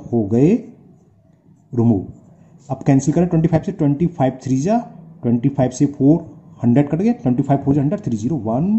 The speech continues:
टू, थ्री। इस थ्री से ये थ्री cancel, two वन जा टू से ये टू थाउजेंड बार, फिर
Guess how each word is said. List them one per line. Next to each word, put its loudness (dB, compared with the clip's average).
टू, -4
थ्री। -8
इस 0
थ्री 2
से 0
ये 6
थ्री -4
cancel, -4
two 6
वन 2
जा 0
टू -2
से -2
ये 4
टू 4
थाउजेंड 2
बार, -2
फिर 2